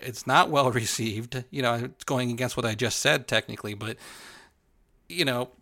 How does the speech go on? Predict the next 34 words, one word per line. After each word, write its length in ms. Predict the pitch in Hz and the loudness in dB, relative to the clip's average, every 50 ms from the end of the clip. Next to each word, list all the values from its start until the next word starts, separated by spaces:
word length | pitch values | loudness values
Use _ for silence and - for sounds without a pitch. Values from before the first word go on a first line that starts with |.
| _ _ - | _ _ -6
you 100 | 139 139 | 0 4
have 180 | 135 160 160 - | 6 6 6 6
to 60 | 151 | 4
have 240 | 135 139 143 135 127 | 4 6 6 4 6
that 180 | 135 127 127 127 | 4 4 4 4
open 280 | 127 123 - 131 120 | 2 2 0 -2 -2
mind 640 | 123 135 156 170 160 143 135 131 123 120 117 117 - | 2 4 6 6 6 6 6 4 2 0 -2 -4 -6
to 120 | - 131 120 | -4 -6 -6
grow 440 | 117 - 135 131 131 131 127 123 | -4 0 2 2 4 4 2 2
and 100 | 117 107 | -2 -4
to 60 | - - | -4 -4
stretch. 640 | - - - 127 123 - - - - - - - _ _ _ _ _ _ _ _ - | -4 -2 0 0 0 0 0 -2 -2 -2 -4 -8 _ _ _ _ _ _ _ _ -10
Um, 480 | 110 104 104 101 101 101 101 104 117 - _ _ - | -10 -8 -8 -8 -10 -10 -12 -14 -16 -18 _ _ -10
and 100 | - 117 | -8 -8
I 40 | 110 | -6
think 240 | - - 120 117 - | -6 -6 -8 -6 -4
overall 560 | 117 120 110 113 110 113 123 123 120 117 113 | -6 -6 -4 -4 -4 -2 0 2 2 0 0
that's 240 | 113 110 107 - - | -2 -4 -6 -6 -4
how 420 | 117 107 107 104 104 101 104 120 127 - | -4 -2 -2 -2 -4 -6 -8 -10 -14 -12
everything 600 | 135 123 107 110 107 - - 104 104 101 98 101 _ - _ _ _ - | -12 -10 -10 -10 -10 -10 -10 -10 -10 -10 -12 -14 _ -20 _ _ _ -10
kind 220 | - 123 110 104 | -8 -6 -6 -6
of 100 | 101 98 107 - _ _ _ - | -8 -10 -12 -18 _ _ _ -10
progresses 680 | - 123 104 117 120 120 120 - - 104 98 98 101 104 | -8 -8 -4 -2 0 0 0 -2 -4 -8 -8 -10 -10 -10
and, 220 | 98 101 - - | -10 -10 -10 -12
and 160 | 110 101 101 104 | -14 -14 -12 -10
gets 280 | 113 110 107 - - - | -10 -10 -10 -10 -12 -12
to 440 | - - 110 101 98 95 95 - - _ _ - | -10 -10 -8 -8 -8 -10 -12 -12 -16 _ _ -14
a, 120 | - 120 | -12 -12
you 100 | 113 107 101 | -10 -10 -10
know, 160 | 98 98 101 | -10 -10 -10
a, 160 | 98 - - | -10 -10 -10
a 40 | 117 | -12
better 240 | 104 113 104 104 - | -10 -10 -10 -10 -10
place. 420 | - - 135 - - - - - | -10 -10 -10 -10 -10 -12 -14 -18